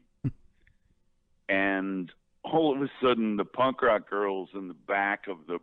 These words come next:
bar start screaming cuss words at the cops.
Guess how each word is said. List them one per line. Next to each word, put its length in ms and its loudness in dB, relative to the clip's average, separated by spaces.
bar 460 0
start 240 0
screaming 540 -4
cuss 320 0
words 320 -4
at 280 0
the 80 -6
cops. 380 -4